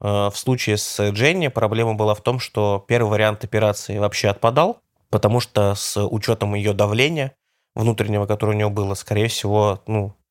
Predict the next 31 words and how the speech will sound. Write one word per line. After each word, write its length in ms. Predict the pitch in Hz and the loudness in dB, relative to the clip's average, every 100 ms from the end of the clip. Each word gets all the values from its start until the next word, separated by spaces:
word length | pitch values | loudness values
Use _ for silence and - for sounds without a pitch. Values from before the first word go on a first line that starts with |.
| _ - | _ -2
это 160 | 117 | 0
всё 180 | 113 117 | 0 0
привело 300 | 113 107 110 | 2 2 0
бы 120 | 107 | -2
к 80 | 104 | -6
летальному 360 | 104 107 104 101 | 0 0 0 -4
исходу. 400 | - 92 - - - | -4 -6 -6 -12 -4
У 60 | 117 | 0
нас 160 | 127 | 0
оставалось 380 | 127 127 135 - | 0 2 2 0
два 200 | 110 117 | 0 0
варианта. 360 | 107 131 208 113 | 2 2 0 -4
Оставалось 480 | - 107 101 101 | 0 0 2 0
это 160 | 101 107 | -2 0
либо 260 | 110 107 101 | 0 0 0
её, 460 | 101 104 101 95 120 | 0 0 2 0 -2
ну, 160 | 117 | -4
возвращать, 520 | 104 104 110 110 107 - | -2 -2 0 0 0 -2
либо 180 | 98 | -4
усыплять, 500 | 101 107 127 196 - _ _ _ - | -2 -2 2 2 0 _ _ _ -8
э, 180 | 107 98 | 0 2
либо 360 | 101 135 120 107 | 2 2 2 2
делать 300 | 107 107 120 | 0 2 2
дорогостоящую 580 | 107 104 107 120 110 110 | 0 -2 0 0 0 0
операцию. 500 | 101 101 - 85 80 _ | 0 -2 -2 -8 -10 _
Слава 300 | - 120 139 | -2 2 4
богу, 260 | 120 127 113 | 2 0 0
что 180 | - 107 | -2 -2
на 120 | 107 | 0
тот 160 | 113 | 0
момент 420 | 107 110 107 104 | 0 2 0 -2